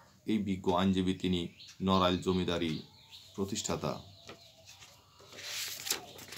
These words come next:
মুসলিম আইনজীবীগণ হচ্ছেন শেখ ওয়ারিস উদ্দিন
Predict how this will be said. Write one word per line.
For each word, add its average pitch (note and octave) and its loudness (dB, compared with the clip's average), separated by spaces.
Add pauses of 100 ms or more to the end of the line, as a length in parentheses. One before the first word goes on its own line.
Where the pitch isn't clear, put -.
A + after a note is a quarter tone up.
(340)
মুসলিম A2 4
আইনজীবীগণ C3 6
হচ্ছেন A2 4 (1800)
শেখ B2 8
ওয়ারিস A2+ 10
উদ্দিন A#2 2